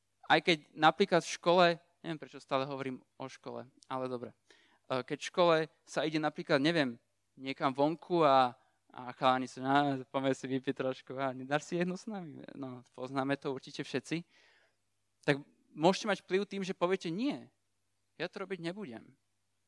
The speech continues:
Alebo vy nadávate, "Ja nadávať nebudem." Proste nie. Proste nebudem.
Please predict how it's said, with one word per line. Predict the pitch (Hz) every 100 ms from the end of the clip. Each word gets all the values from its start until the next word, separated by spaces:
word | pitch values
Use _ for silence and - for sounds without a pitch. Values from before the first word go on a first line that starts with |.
| _ _
Alebo | 127 139 160
vy | 170 147
nadávate, | 135 180 220 240
"Ja | 247 220
nadávať | 247 233 233
nebudem." | 170 190 180 123 110 - _ _ _ _ _ _ _ _ _ _ _
Proste | 226 -
nie. | 233 226 285 151 _ _ _ _ _ _ _ _
Proste | - 170 -
nebudem. | 180 214 143